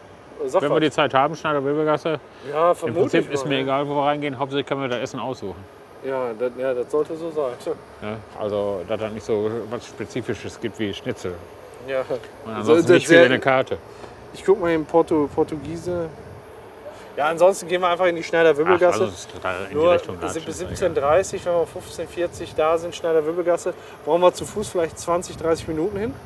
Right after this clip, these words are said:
Speaker 2: Hin und zurück, das ist
Speaker 1: Oder
Speaker 2: dann
Speaker 1: wir
Speaker 2: wieder eine
Speaker 1: fahren
Speaker 2: Stunde. Dann haben wir wieder nur fünfzig Minuten zum Essen, das ist auch kacke.
Speaker 1: Das ist eben die Scheiße.
Speaker 2: Ach, dann lass uns aber den Bahnhofsnähe nehmen.
Speaker 1: Dann guck ich mal wegen dem Portugiesen. Und danach dann noch in die Altstadt?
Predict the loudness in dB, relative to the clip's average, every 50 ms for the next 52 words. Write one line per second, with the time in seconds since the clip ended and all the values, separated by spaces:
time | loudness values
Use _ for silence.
0 | -18 -18 -20 -20 -16 -12 -12 -10 -10 -10 -10 -8 -8 -8 -8 -8 -10 -12 -6 0
1 | 4 4 6 6 4 4 2 0 -2 -2 -2 -4 -4 -4 -6 -6 -6 -6 -6 -6
2 | -6 -6 -6 -6 -4 -4 -4 -4 -4 -4 -4 -4 -6 -8 -8 -10 -12 -12 -10 -10
3 | -10 -8 -10 -10 -10 -12 -14 -14 -14 -14 -14 -14 -14 -12 -12 -12 -12 -12 -14 -14
4 | -16 -16 -18 -18 -12 -8 -6 -4 -4 -6 -6 -4 -4 -6 -6 -6 -10 -10 -10 -8
5 | -6 -6 -8 -8 -8 -10 -10 -12 -16 -20 -20 -18 -16 -14 -8 -6 -6 -6 -4 -6
6 | -6 -6 -6 -6 -4 -2 0 0 0 0 -4 -8 -10 -12 -12 -12 -12 -12 -14 -12
7 | -12 -12 -14 -14 -18 -20 -20 -20 -20 -20 -4 0 0 2 4 2 2 2 0 0
8 | 2 2 2 2 2 0 0 0 -2 0 4 4 4 4 2 -2 -6 -6 -6 -4
9 | -4 -2 -2 2 4 4 4 4 4 2 2 2 2 2 2 4 4 2 2 4
10 | 4 6 6 6 4 2 2 2 2 2 2